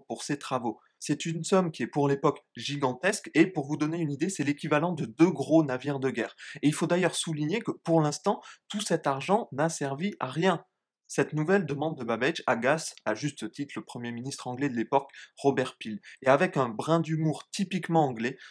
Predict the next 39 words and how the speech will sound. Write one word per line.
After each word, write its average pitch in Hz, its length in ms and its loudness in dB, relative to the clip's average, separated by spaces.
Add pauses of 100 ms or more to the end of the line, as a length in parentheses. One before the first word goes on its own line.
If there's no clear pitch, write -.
celui-ci 151 480 -2
va 127 140 0
répondre : « 139 500 -6 (380)
Que 196 100 8
devons-nous 147 480 2
faire - 420 -6
pour 123 140 -2
nous 123 120 -6
débarrasser 143 540 4
de 107 80 -10
monsieur 131 320 -4
Babbage 135 440 -2
et - 40 -8
de - 80 -12
sa - 160 -10
machine 143 380 -2
à 120 40 -4
calculer 147 480 -2 (260)
qui 156 120 0
n'est 143 140 4
d'aucune 185 560 0
valeur 170 480 2
pour 131 160 0
la 135 120 0
science, 123 460 -4
à 156 100 4
mon 160 200 2
avis ? 120 260 -4 (260)
Si - 200 0
elle 131 140 6
arrivait 165 440 4
à 117 80 2
calculer 151 480 2
le 120 140 0
montant 135 340 -6
de 113 120 -6
sa - 140 -4
propre - 460 -2
utilité, 160 640 -4